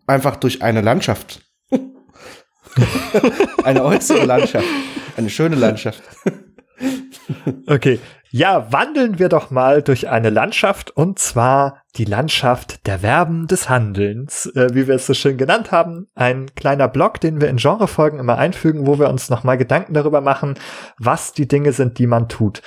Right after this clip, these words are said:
Speaker 2: Wir haben schon festgestellt, wir befinden uns in handlungsentlasteten Räumen, aber ein paar Dinge tut man ja doch, und wir haben auch schon welche genannt. Ich nehme das jetzt einmal vorweg, das Gehen. Nikolas, wolltest du das sagen? Wolltest du das Gehen einbringen?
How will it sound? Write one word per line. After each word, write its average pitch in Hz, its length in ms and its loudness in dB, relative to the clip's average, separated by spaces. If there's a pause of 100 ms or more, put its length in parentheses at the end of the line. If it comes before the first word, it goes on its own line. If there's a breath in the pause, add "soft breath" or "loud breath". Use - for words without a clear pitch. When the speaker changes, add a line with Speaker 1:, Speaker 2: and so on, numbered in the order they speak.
(320 loud breath)
Speaker 2:
Wir 110 160 -2
haben 220 140 0
schon 180 160 -6
festgestellt, 180 800 0 (200)
wir 107 100 4
befinden 110 460 0
uns 139 140 -10
in 151 140 -6
handlungsentlasteten 123 1000 -2
Räumen, 151 400 2 (260 loud breath)
aber 139 160 2
ein 139 140 -2
paar 185 180 0
Dinge 170 260 -2
tut - 240 -10
man 143 140 0
ja 143 100 4
doch, 101 280 0
und - 180 -8
wir 120 80 2
haben 147 120 2
auch 135 80 0
schon 123 180 0
welche 123 220 2
genannt. 107 500 0 (360 loud breath)
Ich 113 120 -2
nehme 165 180 2
das 175 140 0
jetzt - 160 -2
einmal 135 240 2
vorweg, 123 560 0 (360)
das 117 260 0
Gehen. 95 400 0 (960)
Nikolas, 107 480 2
wolltest 113 240 0
du 117 40 -4
das 113 180 0
sagen? 117 420 0 (180)
Wolltest 113 220 2
du - 20 2
das 107 180 0
Gehen 107 220 2
einbringen? 107 540 0